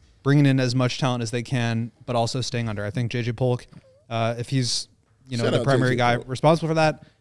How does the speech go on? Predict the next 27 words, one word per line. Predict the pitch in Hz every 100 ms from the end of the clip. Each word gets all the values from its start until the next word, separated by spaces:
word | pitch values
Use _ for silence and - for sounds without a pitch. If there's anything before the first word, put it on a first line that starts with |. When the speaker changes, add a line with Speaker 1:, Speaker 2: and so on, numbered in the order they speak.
| -
Speaker 1:
has | 139 135
done | 139 131
a |
really | 127 127
good | 123
job. | 123 139 120 117 _ _ _ _ _ _ - -
But | 131
I'm | 170
just | 175
looking | 185 175
at | 156
it |
right | 147 143
now, | 139 127 123 _ _ _ _
and | 139 139 135 131 - -
obviously | 156 165 180
there's, | 165 156 143
like, | 135 123 - _ -
a |
couple | - 165 156 156 151
of | 139
other | 139 135 139 127
variables | 127 131 123 117
going | 123 120
on. | 104 104 101 _ _ _ _ _ -
But | 143 143
basically, | 175 196 214 208 202 202